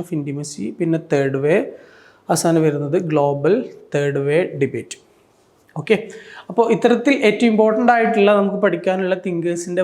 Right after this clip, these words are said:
വർക്ക്സിൻ്റെ ഇയേഴ്സ് പഠിച്ചു വെക്കുക. വീണ്ടും ക്രോണോളജി ക്വസ്റ്റ്യൻസ് നമുക്ക് പ്രതീക്ഷിക്കാം. അപ്പോൾ കഴിഞ്ഞ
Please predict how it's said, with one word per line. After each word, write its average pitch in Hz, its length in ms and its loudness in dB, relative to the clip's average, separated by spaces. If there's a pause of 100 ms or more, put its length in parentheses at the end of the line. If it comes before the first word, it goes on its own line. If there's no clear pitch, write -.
വർക്ക്സിൻ്റെ 202 580 -2 (120)
ഇയേഴ്സ് 185 500 -2 (480)
പഠിച്ചു 156 300 0
വെക്കുക. 160 180 0 (100)
വീണ്ടും 170 320 -2
ക്രോണോളജി 170 560 -2
ക്വസ്റ്റ്യൻസ് 180 480 -8
നമുക്ക് 160 300 -6
പ്രതീക്ഷിക്കാം. 147 560 -4 (460)
അപ്പോൾ 160 180 -2
കഴിഞ്ഞ 180 220 4